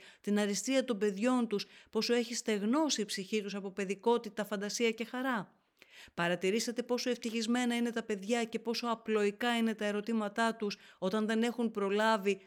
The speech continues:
αυτοί οι φωστήρες να τα εντάξουν στα κουτάκια της κοινωνίας; Ο Ευγένιος Τριβιζάς έχει τονίσει ότι το εκπαιδευτικό μας σύστημα στραγγαλίζει τη φαντασία και, συμπληρώνω, και δημιουργεί δυστυχισμένους ανθρώπους,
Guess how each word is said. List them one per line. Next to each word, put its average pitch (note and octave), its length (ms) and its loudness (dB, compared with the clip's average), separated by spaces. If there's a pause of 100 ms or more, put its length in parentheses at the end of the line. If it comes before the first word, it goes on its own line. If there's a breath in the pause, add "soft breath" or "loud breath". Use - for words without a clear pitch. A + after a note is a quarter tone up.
(120)
αυτοί - 360 -4
οι C#4 220 6
φωστήρες F#3+ 580 0
να F#3 100 -4
τα G3 100 -4
εντάξουν G#3 520 0
στα G#3 140 -6
κουτάκια A3 380 -4
της G#3+ 120 -6
κοινωνίας; A#3 720 -2 (520 soft breath)
Ο - 80 -10
Ευγένιος G3+ 380 0
Τριβιζάς G3+ 640 -2 (220 soft breath)
έχει G3+ 240 -4
τονίσει G#3+ 520 0
ότι F3+ 220 -4
το F#3 80 -6
εκπαιδευτικό F3+ 560 -4
μας G#3+ 180 -4
σύστημα A3 460 -2 (140 loud breath)
στραγγαλίζει G#3 800 0
τη F3+ 80 -12
φαντασία D#3 720 -6 (280 soft breath)
και, A#3+ 120 -6
συμπληρώνω, G3+ 680 0 (180)
και F3+ 120 -8
δημιουργεί F3+ 720 -2 (180)
δυστυχισμένους F#3 800 -2
ανθρώπους, D3 680 -10